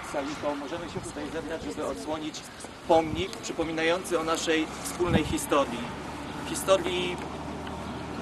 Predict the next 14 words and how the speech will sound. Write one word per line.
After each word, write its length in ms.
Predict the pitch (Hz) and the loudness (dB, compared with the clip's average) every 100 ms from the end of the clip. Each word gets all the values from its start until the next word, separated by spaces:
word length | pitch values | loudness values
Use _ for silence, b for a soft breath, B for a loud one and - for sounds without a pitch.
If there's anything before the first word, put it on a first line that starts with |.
| - - | -6 0
bywało 440 | 160 165 156 147 | 6 8 6 4
ciężkiej, 580 | - 160 160 - 170 165 - | 4 4 4 2 2 2 2
trudnej, 420 | 151 139 143 151 175 - - - - - - 156 | 0 2 2 2 2 0 -2 -2 -2 -2 2 6
ale 440 | 165 165 170 170 156 - - - - | 10 10 10 6 4 2 2 2 4
naszej 260 | 180 190 180 | 6 6 4
wspólnej, 440 | - - - 165 | 6 6 8 6
sąsiedzkiej. 640 | - - 180 175 - - - - 156 - | 8 6 8 8 8 8 8 8 8 8
Dlatego 220 | 180 170 | 10 10
też 260 | 180 180 - | 10 10 10
jest 120 | 370 | 10
to 180 | - - | 10 10
bardzo 220 | 294 - | 10 12
ważny 400 | 185 190 - - | 12 12 12 12
dzień, 180 | 185 | 12